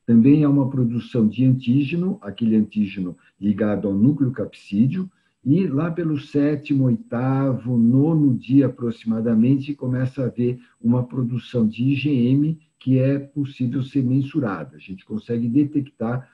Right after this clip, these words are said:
por uma série de testes que a gente vai detalhar. E depois de mais ou menos três, quatro dias,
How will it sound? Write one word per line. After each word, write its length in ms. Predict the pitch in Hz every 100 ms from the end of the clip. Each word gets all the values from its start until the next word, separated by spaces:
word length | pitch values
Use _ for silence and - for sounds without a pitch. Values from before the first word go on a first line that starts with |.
| _
por 100 | -
uma 220 | 113 120 117
série 340 | - 120 127
de 140 | 120
testes 560 | 117 - 104 107 _ _
que 140 | -
a 20 | 110
gente 320 | 110 107 107
vai 300 | 104 107 110
detalhar. 640 | 104 117 117 127 95 - _ _ _ _
E 160 | 160 196
depois 480 | 190 165 143 131 110
de 80 |
mais 400 | 123 156 175 151
ou 100 | 131
menos 480 | 120 123 123 107 -
três, 580 | - 147 151 147 139 -
quatro 480 | - 110 98 104 139
dias, 540 | 113 120 143 143 139